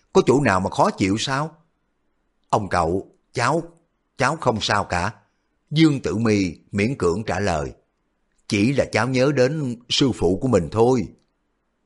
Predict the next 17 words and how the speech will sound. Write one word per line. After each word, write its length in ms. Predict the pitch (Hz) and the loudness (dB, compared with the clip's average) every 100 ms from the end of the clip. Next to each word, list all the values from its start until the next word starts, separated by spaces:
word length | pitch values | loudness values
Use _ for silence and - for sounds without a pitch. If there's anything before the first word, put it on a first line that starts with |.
| _ | _
"Sư 240 | - 117 104 85 | -2 4 4 2
phụ 260 | 87 90 - | -2 0 0
cháu 260 | 117 147 | 0 0
hả? 240 | 87 101 117 _ _ | 0 -2 -6 _ _
Không 280 | - 147 139 - | -4 -2 -2 0
phải 180 | 101 | 0
là 100 | 127 101 | 0 0
thầy 200 | 107 110 | 0 2
giáo 200 | 120 180 | 0 2
bây 160 | 147 | 2
giờ 260 | 120 110 101 | 2 2 2
của 120 | 139 | 0
cháu 240 | 156 160 208 | -2 -2 -2
sao?" 480 | 151 143 180 - _ _ _ _ _ _ - | -4 -2 -4 -6 _ _ _ _ _ _ -4
Tăng 240 | 113 101 90 | -2 -2 -2
Thiên 200 | 104 95 | -2 0
Hoa 360 | 95 92 85 | 0 0 -4